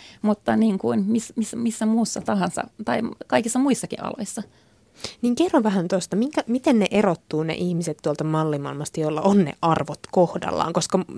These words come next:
Speaker 2: meille, ainakin mulle, se kuva
Speaker 1: Mm.
Speaker 2: siitä mallimaailmasta on tosi raaka,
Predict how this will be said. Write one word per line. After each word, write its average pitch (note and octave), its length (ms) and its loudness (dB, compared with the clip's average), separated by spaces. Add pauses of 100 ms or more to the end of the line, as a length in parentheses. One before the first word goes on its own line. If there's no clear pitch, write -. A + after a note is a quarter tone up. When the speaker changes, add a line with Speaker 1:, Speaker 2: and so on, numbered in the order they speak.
(100)
Speaker 2:
meille, G3+ 580 4 (480)
ainakin G#3 320 2
mulle, F#3 360 2 (320)
se - 120 -8
kuva G#3+ 300 6
Speaker 1:
Mm. - 180 0
Speaker 2:
siitä D#3+ 240 -2
mallimaailmasta D#3+ 680 -2
on E3 60 -2
tosi F3 240 -2
raaka, D#3 400 0